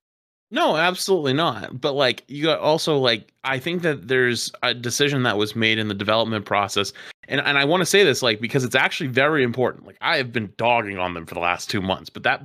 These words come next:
that hot fix before Christmas was very important because it was one of the first times they have deviated away from the wait and see. "We gotta collect some data.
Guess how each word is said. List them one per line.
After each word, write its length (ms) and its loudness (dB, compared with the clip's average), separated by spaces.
that 200 -4
hot 240 -4
fix 180 -2
before 380 -4
Christmas 580 -4
was 160 -6
very 400 2
important 500 0
because 180 -2
it 60 0
was 140 -2
one 140 0
of 140 2
the 60 2
first 600 -4
times 460 2
they 140 6
have 180 -2
deviated 500 2
away 220 4
from 180 0
the 80 4
wait 280 2
and 100 -2
see. 300 0
"We 100 0
gotta 180 0
collect 220 -2
some 220 0
data. 400 2